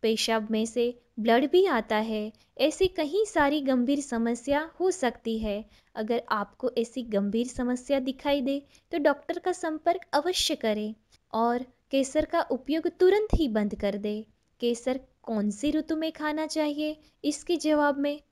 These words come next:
मैं इतना ही कहूँगी। केसर अगर सर्दी के ऋतु में खाया जाए,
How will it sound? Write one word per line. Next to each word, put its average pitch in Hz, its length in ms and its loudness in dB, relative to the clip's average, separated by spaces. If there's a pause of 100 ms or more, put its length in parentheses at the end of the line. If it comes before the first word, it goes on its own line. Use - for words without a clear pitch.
मैं 311 220 0
इतना 349 320 0
ही 440 260 -2
कहूँगी। 220 560 0 (340)
केसर 240 400 0 (100)
अगर 226 360 -2 (260)
सर्दी 233 440 2
के 311 160 -2
ऋतु 294 280 0
में 294 140 -2
खाया 285 360 0
जाए, 294 360 0